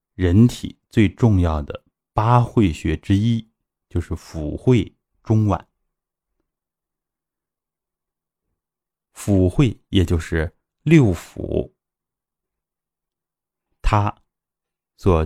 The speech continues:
集中的一个穴位，想调节六腑，就通过中脘就可以了。所以我们看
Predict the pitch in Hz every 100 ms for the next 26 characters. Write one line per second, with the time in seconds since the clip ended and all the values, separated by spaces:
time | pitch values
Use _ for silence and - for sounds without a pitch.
0 | - - 95 104 117 120 107 - _ _
1 | _ _ - 87 87 - 104 76 - -
2 | _ _ _ _ _ - 98 98 120 127
3 | 131 139 113 - - _ _ _ - 107
4 | - 107 101 95 80 _ _ - 127 120
5 | 90 - - 90 - - 85 90 78 -
6 | _ _ _ _ _ _ _ _ _ _
7 | _ _ _ 95 92 85 76 82 87 82